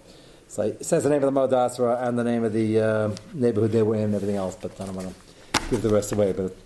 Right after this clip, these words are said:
very interesting story. Lamaisa, Chatei B'Shir Shetiske, if you know,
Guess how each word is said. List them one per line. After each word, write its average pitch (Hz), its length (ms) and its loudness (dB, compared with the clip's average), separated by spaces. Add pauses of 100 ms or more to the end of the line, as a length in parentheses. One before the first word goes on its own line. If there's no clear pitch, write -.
(580)
very 143 160 2
interesting 135 240 0
story. 113 340 2
Lamaisa, 135 640 0
Chatei 135 360 0
B'Shir 131 260 0
Shetiske, 110 800 0 (500)
if 113 220 -2
you 131 240 2
know, 117 580 0